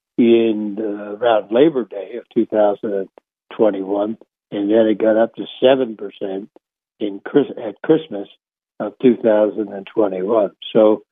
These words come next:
everyone was raising prices, and some raises were, uh, necessary, but, uh,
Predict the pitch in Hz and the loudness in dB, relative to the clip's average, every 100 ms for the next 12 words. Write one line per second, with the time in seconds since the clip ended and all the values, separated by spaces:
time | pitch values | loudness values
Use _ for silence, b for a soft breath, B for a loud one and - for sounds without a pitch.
0 | _ _ _ _ 123 139 165 143 147 135 | _ _ _ _ 0 2 2 0 -4 -6
1 | 135 131 123 110 120 120 120 107 - 110 | -8 -6 -6 -4 -2 -2 -2 -6 0 0
2 | 101 - 110 - 143 123 151 135 123 110 | 0 -4 -12 -10 -12 -4 0 0 0 0
3 | 120 123 117 101 107 107 _ _ _ _ | 0 0 -2 0 0 -2 _ _ _ _
4 | _ _ - 113 104 131 143 120 - 101 | _ _ -16 -12 -2 0 0 -2 -6 -12
5 | 101 123 143 123 127 - 127 123 | -8 -8 -2 2 2 0 -2 -2